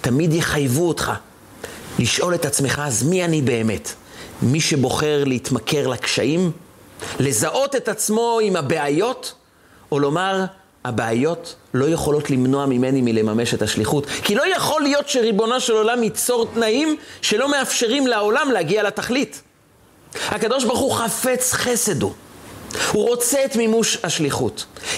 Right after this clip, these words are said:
כי לא יידח ממנו נידח. אין אדם שהוא נידח ממילוי השליחות. אין אדם שלא בא למלא תפקיד.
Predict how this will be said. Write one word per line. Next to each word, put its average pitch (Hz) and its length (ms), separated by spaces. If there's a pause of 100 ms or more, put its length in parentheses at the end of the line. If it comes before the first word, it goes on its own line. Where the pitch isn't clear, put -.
כי 226 160
לא 247 200
יידח 233 640 (140)
ממנו 185 540
נידח. - 640 (420)
אין 294 180
אדם 226 520 (220)
שהוא 208 280
נידח 156 540
ממילוי 175 380
השליחות. 156 500 (160)
אין 247 140
אדם 262 360
שלא 214 360
בא 208 160
למלא 202 320
תפקיד. 190 540